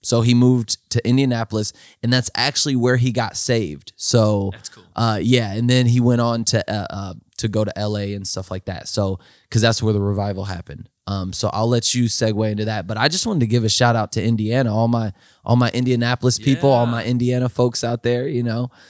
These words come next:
Speaker 1: So, yeah.
Speaker 2: That's, that's, it's really cool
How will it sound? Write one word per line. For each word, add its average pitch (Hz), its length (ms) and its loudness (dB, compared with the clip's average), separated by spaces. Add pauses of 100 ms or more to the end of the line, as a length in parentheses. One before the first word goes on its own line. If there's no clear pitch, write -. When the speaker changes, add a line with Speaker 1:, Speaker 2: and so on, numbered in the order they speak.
(180)
Speaker 1:
So, 104 500 0
yeah. 107 260 0 (280)
Speaker 2:
That's, - 340 -2 (100)
that's, 147 320 -4 (160)
it's 143 220 -6
really 175 300 -6
cool 104 460 -10